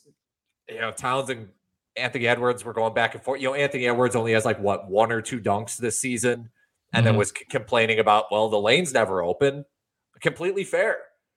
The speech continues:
Speaker 1: Um, I think, I think it's tough to, um, I think it's much tougher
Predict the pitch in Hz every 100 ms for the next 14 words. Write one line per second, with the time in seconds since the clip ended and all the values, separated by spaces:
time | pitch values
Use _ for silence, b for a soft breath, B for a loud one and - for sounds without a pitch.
0 | _ - 143 135 131 151 196 - _ _
1 | _ _ 165 170 214 185 - - 147 185
2 | - - 151 135 120 110 101 95 92 90
3 | 87 _ _ _ _ _ _ _ _ _
4 | _ _ - 151 185 196 139 123 147 -
5 | - - 127 - 127 117 110 104 98